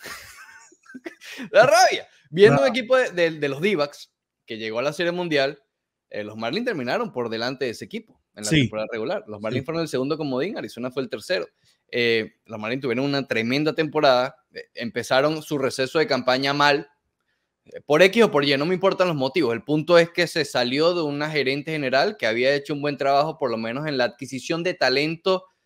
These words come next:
Speaker 1: listo,
Speaker 2: Sí.
Speaker 1: ¿ok? Talento de grandes ligas. Y, y,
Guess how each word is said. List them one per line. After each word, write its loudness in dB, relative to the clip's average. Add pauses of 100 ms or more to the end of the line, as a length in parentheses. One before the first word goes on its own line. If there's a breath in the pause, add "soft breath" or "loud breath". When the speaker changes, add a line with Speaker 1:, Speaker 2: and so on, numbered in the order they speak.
(440)
Speaker 1:
listo, 2 (400)
Speaker 2:
Sí. 2
Speaker 1:
¿ok? 0
Talento -4
de 4
grandes -2
ligas. 0 (720)
Y, -6
y, -6